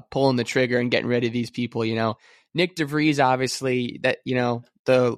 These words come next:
least competitive driver in the, one of the least competitive cars, especially with, you know, being the Red Bull B team, if you will. Obviously, if Checo is still struggling and the thought of Daniel Ricciardo coming in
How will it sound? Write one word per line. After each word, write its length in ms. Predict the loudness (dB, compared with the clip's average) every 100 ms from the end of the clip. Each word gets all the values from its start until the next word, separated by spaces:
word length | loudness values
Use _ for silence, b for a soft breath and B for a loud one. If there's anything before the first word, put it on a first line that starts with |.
| -8 _
least 320 | -4 -4 -4
competitive 480 | -6 -2 -2 -2 -4
driver 460 | 0 2 2 0 -4
in 120 | -4
the, 180 | -10 -10 -4
one 160 | -2
of 40 | -2
the 80 |
least 280 | -2 -2 -4
competitive 480 | -6 -2 -2 -2 -6
cars, 500 | 0 0 2 -2 -6 _ _ _ _ -10
especially 440 | -2 0 0 0
with, 160 | -2 -4 -4
you 100 | -2
know, 160 | -2
being 240 | -2 -4 -4
the 100 | -2
Red 260 | 0 0
Bull 180 | 0 -2
B 240 | -2 -6 -6
team, 300 | -4 -4 -4
if 180 | -4 -6
you 80 |
will. 380 | -4 -2 -2 -2 -2
Obviously, 580 | 0 0 -2 -6 -4 -4
if 180 | -6 -14 _ _ _ -6
Checo 420 | -4 -2 0 0
is 80 | -2
still 240 | -2 -4
struggling 520 | 0 0 2 0 -2
and 140 | -2 -4
the 40 |
thought 240 | -2 0 0
of 80 |
Daniel 320 | -2 -2 -2 -4
Ricciardo 420 | -2 0 2 0
coming 400 | -2 -4 -4 -4
in 260 | -4 -6